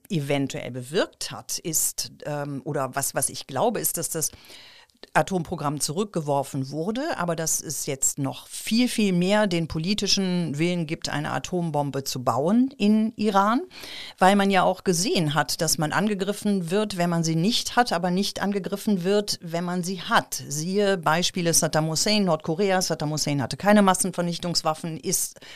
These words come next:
ähm, angegriffen worden. Nordkorea hat sie. Das ist etwas, was Nordkorea ganz wunderbar schützt. Libyen haben wir auch noch als Beispiel. Also das könnte sich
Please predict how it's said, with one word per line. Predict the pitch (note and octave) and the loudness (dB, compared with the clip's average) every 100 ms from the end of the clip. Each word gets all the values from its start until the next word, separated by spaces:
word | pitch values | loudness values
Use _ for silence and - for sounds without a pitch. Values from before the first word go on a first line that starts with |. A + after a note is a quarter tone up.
| - | -10
ähm, | E3+ E3 E3+ E3 - - - - - - | -2 0 0 -4 -8 -20 -20 -20 -20 -4
angegriffen | F3 F3+ E3 E3 F3 D#3 | 0 0 0 -2 -2 -2
worden. | D#3 D#3 E3 | 0 0 0
Nordkorea | C#3+ C3+ D#3+ C#3 B2 B2 - | -4 -4 -8 -6 -4 -6 0
hat | A#3 A3+ | 0 0
sie. | F3 G3 F3+ | -4 -2 -2
Das | D#3+ - | 0 0
ist | D#3 | -2
etwas, | - - - | -4 -6 -8
was | - | -4
Nordkorea | D#3 C3 - C#3+ C3+ C3+ | -4 -4 -6 -4 -2 0
ganz | C3+ C3+ - | -2 -2 -2
wunderbar | C#3 C3 A#2 | -2 -2 -2
schützt. | B2+ A3+ G#3 - E3+ | 0 0 2 0 0
Libyen | E3 D3+ D3 | -2 -2 -2
haben | C#3 | -2
wir | C3+ | 2
auch | G#3 | 2
noch | G#3 E3 | 2 0
als | E3+ | 0
Beispiel. | - D#3+ D#3 - D#3 - - - - - | 2 0 0 -2 -4 -4 -12 -12 -12 -2
Also | D#3+ | 0
das | D#3+ G#3+ - | 4 4 4
könnte | A#3+ B3+ A3+ | 2 4 2
sich | G3+ G3+ | 2 0